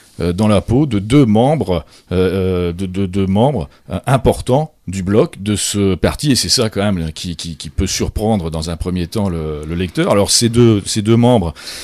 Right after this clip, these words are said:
euh, il y a une éminence grise, euh, Antoine Ménard, écrivain au service du bloc, et surtout, euh, le mari d'Agnès Dorgel, la, la présidente du bloc,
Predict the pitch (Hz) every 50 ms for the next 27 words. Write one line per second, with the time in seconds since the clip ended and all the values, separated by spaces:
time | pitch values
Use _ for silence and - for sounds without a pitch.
0 | - - - - - - 104 104 104 107 107 104 104 104 104 104 104 107 110 107
1 | 107 107 110 107 110 110 110 113 113 117 110 113 113 107 120 165 180 190 180 151
2 | 120 95 - - - 95 95 95 92 90 90 87 76 98 98 90 - - 117 110
3 | 104 104 107 107 110 123 143 156 147 113 98 - - - 110 107 101 117 123 123
4 | 117 104 - - - 98 92 90 101 107 110 - - - 104 98 95 101 101 110
5 | 127 156 - - - - - 85 - - - - - - - 101 92 - - 131
6 | - - - 165 185 185 - - - - _ - - 104 104 107 104 101 101 98
7 | 98 98 98 95 95 101 104 107 107 110 101 104 120 123 104 98 95 95 101 107
8 | 107 101 - - - - 90 85 107 90 87 82 - 160 208 202 180 113 90 85
9 | 78 78 80 76 73 73 78 76 - - - - 107 104 101 101 101 120 156 147
10 | 107 98 98 92 110 156 208 220 - -